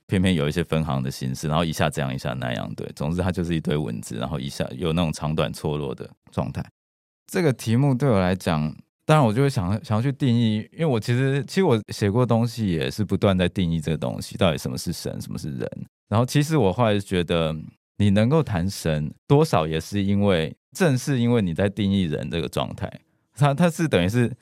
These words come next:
我们谈神的方式是以相对于人的关系来谈的，要不然你谈它就没意义，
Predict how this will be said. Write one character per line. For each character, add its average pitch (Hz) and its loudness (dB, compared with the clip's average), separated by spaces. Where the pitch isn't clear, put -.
我 101 0
们 110 4
谈 117 4
神 113 2
的 113 4
方 117 2
式 120 -2
是 113 -2
以 78 -6
相 135 2
对 131 2
于 87 0
人 85 2
的 87 2
关 87 2
系 90 -2
来 73 0
谈 - -8
的， - -14
要 139 2
不 135 2
然 95 0
你 110 -2
谈 95 0
它 113 4
就 117 2
没 85 2
意 95 2
义， 98 2